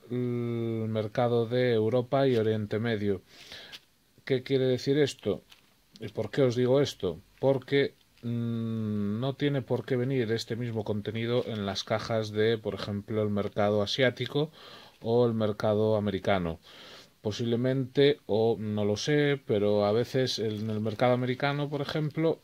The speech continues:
mm, por lo que veo aquí hay una funda, pues no ha-, trae funda, sino que trae otra, otra cosa. O no trae nada, que no lo, no lo sé, no,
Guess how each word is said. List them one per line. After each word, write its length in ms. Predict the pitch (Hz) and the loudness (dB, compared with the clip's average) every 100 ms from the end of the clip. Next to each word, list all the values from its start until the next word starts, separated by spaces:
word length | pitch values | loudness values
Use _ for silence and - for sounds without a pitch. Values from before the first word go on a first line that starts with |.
| _ | _
mm, 580 | 110 113 107 101 92 90 92 - | -8 -6 -4 -4 -6 -8 -12 -12
por 180 | - 104 | -6 -4
lo 160 | 98 92 | -4 -4
que 100 | 104 | 0
veo 180 | 104 104 | 0 0
aquí 260 | 101 120 113 | -2 -4 -2
hay 120 | 98 | -2
una 160 | 101 | -2
funda, 440 | 101 151 139 131 139 | -2 -2 0 0 -2
pues 360 | - - - - - _ _ - - - | -6 -12 -10 -14 -20 _ _ -20 -16 -6
no 480 | 123 127 127 123 113 | -4 0 2 2 2
ha-, 340 | 104 101 90 | 2 0 -4
trae 300 | 104 113 98 | 0 2 2
funda, 420 | - 147 127 127 | 2 0 0 0
sino 280 | 139 107 98 | -2 -4 -4
que 120 | 101 | -6
trae 360 | - 104 107 107 - - - - _ _ | -2 0 0 -2 -12 -20 -20 -20 _ _
otra, 1120 | 123 120 110 120 107 98 90 82 78 - - - _ - | 4 4 2 0 2 2 2 -2 -4 -10 -14 -20 _ -6
otra 300 | 123 95 87 | -4 -2 -2
cosa. 400 | 92 85 82 78 _ - - - - - _ _ _ _ _ | -2 -2 -6 -10 _ -20 -18 -18 -18 -20 _ _ _ _ _
O 120 | 127 | 2
no 140 | 123 101 | 4 2
trae 240 | 95 90 | 4 4
nada, 320 | 156 196 85 82 - _ _ _ | 6 4 2 -8 -18 _ _ _
que 580 | - 104 85 58 50 50 - | -6 -4 -2 -4 -8 -12 -10
no 180 | 92 92 | -6 -4
lo, 180 | 78 - | -4 -6
no 360 | 95 101 117 135 | -6 -4 0 2
lo 140 | 123 | 2
sé, 240 | - 80 67 - | 0 -8 -14 -10
no, 280 | 104 101 | -6 -6